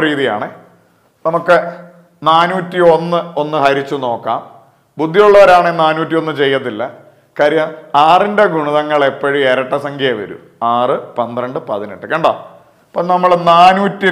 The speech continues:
രണ്ടിനെ ഒന്ന് ആറ് കൊണ്ട് ഹരിച്ചു നോക്കാം. ആറ് ആറ് മുപ്പത്താറ്, നാല് രണ്ട്, ആറ് ഏഴ്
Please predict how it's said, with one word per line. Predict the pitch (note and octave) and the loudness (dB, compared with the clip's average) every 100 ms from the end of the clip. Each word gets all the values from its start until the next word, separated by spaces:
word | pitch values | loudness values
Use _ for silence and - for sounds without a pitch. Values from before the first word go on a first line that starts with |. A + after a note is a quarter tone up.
| D#3 | 2
രണ്ടിനെ | C#3 C3 C#3+ D3+ D3+ C3+ G#2+ | 2 2 -4 -2 0 0 -4
ഒന്ന് | G#2 B2 - - _ - _ _ B2 B2+ | -8 -12 -14 -20 _ -20 _ _ 4 4
ആറ് | C3 B2+ | 4 0
കൊണ്ട് | B2 A#2 | -6 -8
ഹരിച്ചു | G#2 F#2+ F#2+ | -10 -12 -18
നോക്കാം. | D#2+ D2+ - _ _ _ _ _ _ - C#3 D#3 | -18 -20 -20 _ _ _ _ _ _ -2 4 6
ആറ് | F3 F3+ F3 E3 | 6 8 8 8
ആറ് | E3 D#3 | 4 2
മുപ്പത്താറ്, | D3 C#3+ D3+ D3+ C3+ A#2+ B2 - - - _ _ _ - B2+ | -2 -2 -4 2 4 4 0 -10 -20 -20 _ _ _ -4 0
നാല് | C3+ C#3+ D3+ D3 C3 | 2 2 2 2 2
രണ്ട്, | A2+ G#2 C3+ - - _ _ _ _ _ _ _ | -2 -4 -8 -8 -18 _ _ _ _ _ _ _
ആറ് | C3+ D3+ F3+ G3 F3+ D#3+ E3+ | 2 6 6 6 4 0 0
ഏഴ് | F3+ | 2